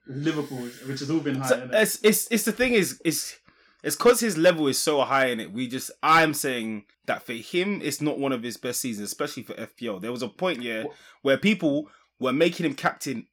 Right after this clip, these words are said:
Speaker 2: every game, and it wasn't because of Haaland people weren't making him captain this season. It wasn't. It's 'cause he wasn't delivering the way they were. Like, Liverpool weren't clicking, and he weren't.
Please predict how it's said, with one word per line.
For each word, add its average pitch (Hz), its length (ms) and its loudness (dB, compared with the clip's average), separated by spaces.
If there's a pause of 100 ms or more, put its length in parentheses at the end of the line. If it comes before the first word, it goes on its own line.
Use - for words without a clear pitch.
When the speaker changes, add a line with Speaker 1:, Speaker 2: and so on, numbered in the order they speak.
Speaker 2:
every 180 520 2
game, 127 480 0 (300)
and 139 160 2
it 139 80 0
wasn't 185 220 2
because 165 220 -2
of 135 100 -10
Haaland 143 380 4
people 120 180 -10
weren't 113 100 -2
making 110 200 -6
him 101 80 -10
captain 98 280 -12
this 85 120 -14
season. 82 280 -18 (180)
It 107 120 -10
wasn't. 117 340 -6 (680)
It's 127 140 -6
'cause 139 180 -2
he 123 80 -4
wasn't 117 460 -2
delivering 107 600 -6
the 107 80 -12
way 117 180 -4
they 110 80 -4
were. 107 140 -6
Like, 101 200 -8
Liverpool 131 320 -6
weren't 117 240 -4
clicking, 120 340 -6
and 101 100 -8
he 113 120 -4
weren't. 120 340 -4